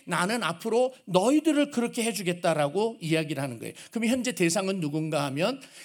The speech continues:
유다라고 하는 나라가 멸망하기 직전에 있는 이 백성들, 절망 가운데 있는 백성들,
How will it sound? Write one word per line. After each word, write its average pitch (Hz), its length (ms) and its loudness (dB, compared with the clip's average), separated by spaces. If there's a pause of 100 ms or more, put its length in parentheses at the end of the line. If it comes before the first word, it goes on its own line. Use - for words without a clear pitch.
(200)
유다라고 214 500 2
하는 196 220 -2
나라가 147 500 -2 (140)
멸망하기 170 640 0
직전에 190 480 -2
있는 151 260 -4
이 143 180 -4
백성들, 123 560 -8 (800)
절망 196 500 0
가운데 175 340 0
있는 147 200 -2
백성들, 117 540 -6